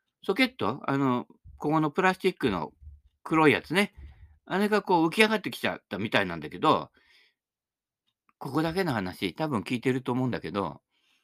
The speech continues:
あれ浮き上がるっていうことは、衝撃が、上-、上向きの衝撃がかかるってことね。ソケットにね。うん。で、ソケットに上向きの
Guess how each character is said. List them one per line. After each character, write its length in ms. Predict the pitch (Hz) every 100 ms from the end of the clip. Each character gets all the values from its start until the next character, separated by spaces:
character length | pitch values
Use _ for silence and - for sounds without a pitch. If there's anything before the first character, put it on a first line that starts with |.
| _ _
あ 120 | 147
れ 100 | 202
浮 100 | 165
き 140 | 151 196
上 80 | 220
が 100 | 254
る 80 |
っ 40 | 160
て 120 | -
い 40 | 90
う 20 |
こ 140 | 82
と 120 | 90
は、 220 | 90 76 - - _ _ _
衝 340 | - 226 233
撃 280 | 220 208 202
が、 260 | 196 95 - _ _ 151
上-、 340 | 180 247 233 -
上 220 | 170 262
向 160 | 269 240
き 120 | 226
の 100 | 220
衝 220 | - 202
撃 260 | 190 180 170
が 140 | 156
か 140 | - 139
か 120 | 117
る 60 |
っ 20 | -
て 140 | -
こ 80 | -
と 100 | 143
ね。 220 | 226 233 - - _ _
ソ 120 | -
ケ 80 | 123
ッ 80 | -
ト 100 | -
に 120 | 98
ね。 240 | 214 277 _ - - _ _ _ _ _
う 100 | 208
ん。 200 | 107 73 _ _ _ _ _ _ _ _ _ _
で、 240 | 147 175 165
ソ 160 | 214
ケ 120 | 339
ッ 80 | 320
ト 100 | -
に 120 | 131
上 200 | 110 175
向 120 | 233 226
き 140 | 214
の 240 | 220 131